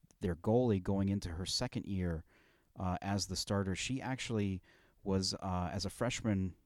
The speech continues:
was a member of the football team at Muskoma. Uh, actually, and I, I think as a sophomore, too. And then last year, uh, her friends on the field hockey team talked her into coming out to play field hockey 'cause the team needed a goalie.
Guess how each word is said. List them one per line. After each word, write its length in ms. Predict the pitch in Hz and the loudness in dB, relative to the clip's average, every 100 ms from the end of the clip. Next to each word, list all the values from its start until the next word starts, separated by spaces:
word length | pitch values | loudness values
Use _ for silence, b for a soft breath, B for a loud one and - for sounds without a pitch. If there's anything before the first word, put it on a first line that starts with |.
| - | -6
was 180 | 98 92 | -2 0
a 60 | 92 | 2
member 320 | 101 113 110 | 2 2 0
of 80 | 87 | -2
the 60 | |
football 420 | - - - 87 82 | -4 -4 0 -2 -2
team 400 | 95 82 73 - | -4 -6 -6 -8
at 180 | 92 - | -10 -6
Muskoma. 600 | 87 - 90 82 78 73 _ _ _ _ _ _ _ | -6 -2 -2 -2 -6 -8 _ _ _ _ _ _ _
Uh, 520 | - 90 87 85 82 - | -4 -2 0 0 -2 -2
actually, 300 | 101 - 104 | -4 -2 -2
and 200 | 113 113 | 0 0
I, 120 | 139 - - 98 104 98 | -2 -6 -12 -16 -12 -10
I 60 | |
think 200 | 110 185 | -6 -6
as 100 | 208 | -4
a 60 | 98 | -2
sophomore, 480 | - 127 135 95 85 | -2 -2 -2 -2 -2
too. 360 | - 110 90 - | 0 0 0 0
And 200 | 98 98 | 0 2
then 300 | 101 98 95 | 2 2 0
last 380 | 101 113 - | 0 -2 -2
year, 340 | 117 104 95 85 - - - - - 92 | 0 2 2 0 -8 -20 -20 -20 -14 -4
uh, 460 | 90 87 85 78 78 - | -2 0 0 -2 -6 -8
her 160 | - 110 | -4 0
friends 540 | 117 107 104 101 - - | 4 6 6 2 0 0
on 160 | 104 | 0
the 60 | 107 | 2
field 240 | 117 123 | 2 2
hockey 260 | 107 95 95 | 2 0 -4
team 220 | - 101 | 0 0
talked 280 | - 101 98 | 0 -2 0
her 80 | 101 | 2
into 120 | 95 | 2
coming 280 | - 104 101 | 2 2 4
out 200 | 101 98 - | 4 2 -4
to 80 | 104 | -2
play 160 | 104 92 | 0 0
field 260 | 113 117 | 0 -2
hockey 300 | 95 87 95 | -2 -4 -6
'cause 200 | - 90 | -6 -6
the 80 | 87 | -6
team 240 | - 110 101 | -2 2 4
needed 240 | 101 95 | 4 2
a 60 | 87 | 2
goalie. 400 | 98 113 82 | 2 0 -2